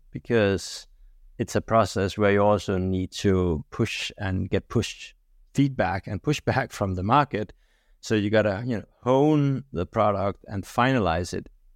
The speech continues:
in the marketplace, not in your head, not in your own quarters. You gotta do it in and with the business, uh, with the market.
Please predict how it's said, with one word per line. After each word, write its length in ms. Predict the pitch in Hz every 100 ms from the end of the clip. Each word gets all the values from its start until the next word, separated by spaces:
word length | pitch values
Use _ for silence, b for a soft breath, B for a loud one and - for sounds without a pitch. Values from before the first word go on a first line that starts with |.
| _ 147
in 180 | 160 147
the 80 |
marketplace, 760 | 101 87 90 92 - 87 - -
not 680 | 104 98 98 101 101 - - _ -
in 180 | 104
your 160 | 98 90
head, 320 | 95 87 80 -
not 540 | 92 90 95 90 - - - _ _ _
in 160 | 110 110
your 160 | 104 101
own 240 | 98 101
quarters. 720 | - 98 95 67 87 - -
You 120 | 98
gotta 240 | 92 87 87
do 160 | 90
it 120 | 90 -
in 220 | 110 98
and 140 | 87 90
with 180 | 98 -
the 100 | 82
business, 600 | 90 - - 85 - -
uh, 220 | 95 85 87
with 180 | 98
the 80 | -
market. 400 | 76 71 - -